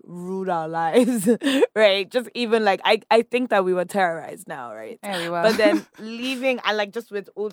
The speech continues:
Speaker 1: like, little things, like, but then leaving Nigeria and going to countries where it's, like, you, not that they're not sexist, they are, but it's more politically correct. But here,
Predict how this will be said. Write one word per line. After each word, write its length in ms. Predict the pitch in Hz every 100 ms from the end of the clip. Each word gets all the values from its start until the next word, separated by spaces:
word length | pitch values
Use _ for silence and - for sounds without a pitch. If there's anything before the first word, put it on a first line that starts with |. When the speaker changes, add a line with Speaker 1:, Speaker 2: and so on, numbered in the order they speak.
| _
Speaker 1:
like, 160 | 185 180
little 400 | 202 247 247 233
things, 480 | - 196 170 170 160
like, 140 | 160 - _ - _
but 100 | 208
then 240 | 226 220
leaving 300 | 226 254 277
Nigeria 720 | 247 196 180 202 196 185 185 160
and 220 | 160 185
going 200 | 190 208
to 100 | 202
countries 440 | - 185 190 202 180
where 140 | 175
it's, 140 | 170 165
like, 160 | 165 _ _ _
you, 160 | - 190 - _ _
not 160 | 240 311
that 140 | 277
they're 120 | 226
not 200 | 214 226
sexist, 540 | - 185 - - 165 -
they 160 | - 180
are, 420 | 175 196 160 208 - _ _
but 160 | 196 -
it's 180 | 202 -
more 180 | 226 220
politically 560 | 220 196 202 190 185
correct. 500 | 175 - 160 143 - 165
But 160 | 190
here, 280 | 208 208 196